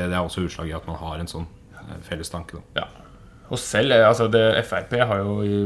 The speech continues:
Speaker 2: i utenlandske medier blitt fremstilt som et sånt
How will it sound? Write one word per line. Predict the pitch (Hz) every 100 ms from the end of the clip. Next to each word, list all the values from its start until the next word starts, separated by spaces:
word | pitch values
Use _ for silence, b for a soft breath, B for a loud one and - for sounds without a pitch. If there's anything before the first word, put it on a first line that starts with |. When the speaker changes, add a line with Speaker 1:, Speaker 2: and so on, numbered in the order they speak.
| 101 -
Speaker 2:
i | 104 101
utenlandske | 98 - 101 98 95 110
medier | 98 95
blitt | 101 101
fremstilt | 98 98 - 98
som | 104
et | 101
sånt | 98